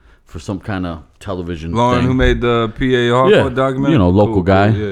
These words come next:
Speaker 2: yeah.
Speaker 1: Still got that same hair, this and that. Then right after that, we zoomed to Philly. We went to the twenty-three hundred Arena and we watched jiu-jitsu matches.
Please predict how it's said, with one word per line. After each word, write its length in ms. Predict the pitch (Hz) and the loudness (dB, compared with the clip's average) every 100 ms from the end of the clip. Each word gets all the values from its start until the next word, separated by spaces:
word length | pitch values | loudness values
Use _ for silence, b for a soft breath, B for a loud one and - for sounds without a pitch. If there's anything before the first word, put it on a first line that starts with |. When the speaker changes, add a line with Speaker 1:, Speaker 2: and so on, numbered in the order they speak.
| 95 | -6
Speaker 2:
yeah. 40 | |
Speaker 1:
Still 160 | 101 101 | 0 2
got 180 | 95 92 | 2 0
that 140 | 87 | -2
same 300 | - 104 90 | 0 2 4
hair, 340 | 87 98 101 113 | 2 2 2 0
this 200 | 85 - | -4 -2
and 100 | 87 | 0
that. 220 | 104 - b b b b b 101 | -2 -6 b b b b b 0
Then 280 | 131 160 | 2 2
right 260 | 107 120 143 | 2 2 4
after 280 | 160 156 143 | 2 2 2
that, 160 | 131 | 4
we 120 | 110 101 | 4 2
zoomed 380 | 92 139 156 - | 4 4 4 0
to 80 | |
Philly. 480 | 113 117 101 98 110 - - - - _ b b b b _ | 0 0 0 0 -6 -10 -20 -20 -20 _ b b b b _
We 80 | 104 | 2
went 120 | 107 | 4
to 80 | 98 | 2
the 100 | 92 | 2
twenty-three 540 | - 120 117 - 107 | 0 2 2 2 2
hundred 320 | 110 98 98 | 2 2 0
Arena 400 | 95 92 110 98 - | 2 2 4 2 0
and 160 | 87 | -2
we 160 | 82 80 - | 0 -4 -8
watched 540 | 92 95 98 - - _ _ 90 | -2 2 0 -2 -16 _ _ -2
jiu-jitsu 720 | 101 101 92 110 - 104 87 | 2 2 2 -2 0 0 2
matches. 800 | 90 101 101 82 64 - - | 2 0 -2 -6 -12 -16 -20